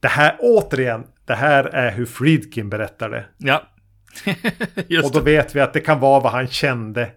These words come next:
Speaker 1: just då han berättade.
Speaker 2: Ja.
Speaker 1: Att han ville skapa för mytos just då.
Speaker 2: Ja. Eh, får jag fråga, eh, alltså, här har han gjort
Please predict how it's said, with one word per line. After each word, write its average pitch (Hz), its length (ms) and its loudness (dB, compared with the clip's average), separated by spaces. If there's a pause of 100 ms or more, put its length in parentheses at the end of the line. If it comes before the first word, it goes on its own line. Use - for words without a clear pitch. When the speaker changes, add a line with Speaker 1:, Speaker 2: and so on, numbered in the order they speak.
Speaker 1:
just 123 340 -4
då 131 80 -2
han 110 140 -6
berättade. 113 600 -6
Speaker 2:
Ja. 110 160 -4
Speaker 1:
Att - 140 -12
han 120 180 -6
ville 113 200 -4
skapa 120 460 -2
för 123 120 -8
mytos 113 680 -10
just - 360 -10
då. 120 240 -10 (280)
Speaker 2:
Ja. 113 160 -2 (480)
Eh, 120 500 0
får 151 100 -4
jag 139 120 -2
fråga, 151 580 0
eh, 147 340 -10
alltså, 147 460 -2 (240)
här 180 360 4
har 143 240 4
han 139 160 -2
gjort 151 680 -4